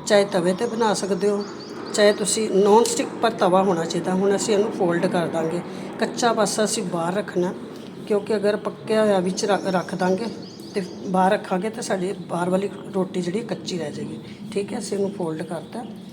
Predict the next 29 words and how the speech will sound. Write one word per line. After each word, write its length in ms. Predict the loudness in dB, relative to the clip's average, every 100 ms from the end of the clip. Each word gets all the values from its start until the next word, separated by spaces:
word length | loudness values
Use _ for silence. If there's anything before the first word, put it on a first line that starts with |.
| -14 -12 -6
ਤੇ 80 | -4
ਹੁਣ 280 | 0 2 2
ਅਸੀਂ 280 | -2 -4 -6 -8 -10 -2
ਨੌਨ 200 | 4 4 4
ਸਟਿਕ 280 | 0 -8 -4
ਤਵਾ 280 | -4 -2
ਰੱਖ 220 | -2 -4 -4
ਕੇ 80 | -4 -4 -8 -6
ਉਹਦੇ 140 | -2
ਉੱਤੇ 240 | -2 -4 -6
ਰੱਖਾਂਗੇ। 520 | -8 -10 -10 -8 -10 -12 -12 -12 -12 -12 -12 -10 -10 -10 -10 -10 -10 -12 -14 -14 -16 -14 -14 -12 -12 -10 -12 -12 -14 -16 -16 -14 -14 -14 -14 -16 -18 -18 -10
ਹਾਂਜੀ, 340 | -6 -4 -6 -6
ਮੈਂ 220 | -4 -6 -6
ਦੇਖੋ 340 | -10 -8 -10 -10 -16 -18 -18 -14 -6
ਦੇਸੀ 260 | -2 -2
ਘਿਓ 200 | -2 -4
ਥੋੜ੍ਹਾ 240 | -2 -2 -4
ਪਾ 220 | -4 -8
ਦਿੱਤਾ। 320 | -8 -8 -10 -10 -14 -20 -18 -10
ਤੁਸੀਂ 220 | -2 -2
ਇੱਥੇ 280 | -2 4 4
ਤੇਲ 320 | 6 2 4
ਵੀ 80 | 2
ਯੂਜ਼ 280 | 0 0 0
ਕਰ 160 | 0
ਸਕਦੇ 300 | 0 -2 -4
ਹੋ 40 | -4
ਸਰੋਂ 300 | -2 -2 -2
ਦਾ, 160 | -2 -6